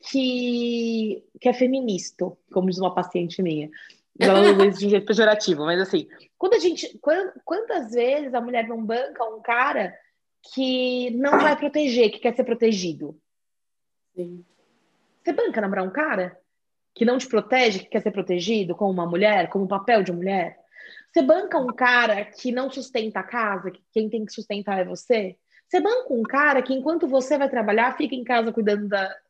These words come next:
Speaker 1: dos filhos e da casa? Porque você sabe que tem uma história,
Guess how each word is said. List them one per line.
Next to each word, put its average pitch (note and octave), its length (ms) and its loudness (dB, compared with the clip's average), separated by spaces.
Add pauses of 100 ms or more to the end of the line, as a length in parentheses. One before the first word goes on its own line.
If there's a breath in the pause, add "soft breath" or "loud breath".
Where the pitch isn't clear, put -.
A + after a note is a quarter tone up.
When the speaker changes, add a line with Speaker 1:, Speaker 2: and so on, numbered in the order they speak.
(160)
Speaker 1:
dos G3 320 -4
filhos G3+ 440 2
e F#3 320 0 (120)
da F3+ 100 -2
casa? F3 580 -4 (1040 soft breath)
Porque B3 220 2
você B3+ 100 6
sabe C4 220 2
que B3+ 80 -4
tem B3 160 0
uma A3 120 -2
história, B3+ 280 0